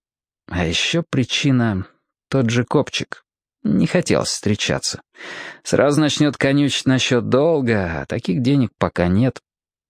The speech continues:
"Как увидишь, скажи ему, пускай Веньку больше не трогает",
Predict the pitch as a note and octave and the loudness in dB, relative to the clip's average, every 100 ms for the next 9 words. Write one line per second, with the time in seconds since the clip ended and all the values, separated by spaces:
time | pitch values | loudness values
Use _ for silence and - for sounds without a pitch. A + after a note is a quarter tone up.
0 | _ _ _ _ - G3+ B3+ B3 E4+ G#3 | _ _ _ _ -2 0 2 4 2 0
1 | - - B3 B3+ C4+ G3 C#3+ G2 _ - | -2 -2 0 2 2 2 0 -2 _ -2
2 | G3+ - C#4 B3 B3 A#3 A#3 G#3+ - - | 0 0 0 2 2 2 2 2 0 0
3 | A3+ A#3 A#3+ A3+ D3+ A2 | 0 0 0 0 0 -4